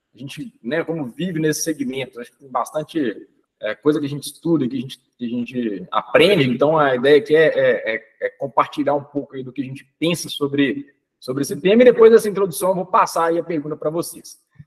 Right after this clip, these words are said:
Beleza? Bom, então, acho que assim, gente, a gente vive um, um cenário hoje, né, que é hipercompetitivo, né? Tanto na visão da, das empresas,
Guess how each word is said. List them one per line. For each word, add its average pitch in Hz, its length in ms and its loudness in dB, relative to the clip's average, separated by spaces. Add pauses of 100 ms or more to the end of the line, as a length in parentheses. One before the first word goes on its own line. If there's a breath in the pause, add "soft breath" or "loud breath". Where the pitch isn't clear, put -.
(140)
Beleza? 156 400 0
Bom, - 420 2 (640)
então, 254 240 0
acho 180 120 -2
que 247 80 -12
assim, 190 200 -8
gente, 151 300 -6
a - 20 -6
gente 185 220 -6
vive 214 360 -6
um, 156 380 -6
um 143 120 -10
cenário 143 640 -2
hoje, 143 200 -4
né, 160 220 -10 (260)
que 156 120 -4
é 175 300 2
hipercompetitivo, 247 1300 -8
né? 151 180 -12 (140)
Tanto 247 260 -10
na 254 80 -6
visão 151 380 -6
da, 135 240 -2
das 123 180 -6
empresas, 180 920 -6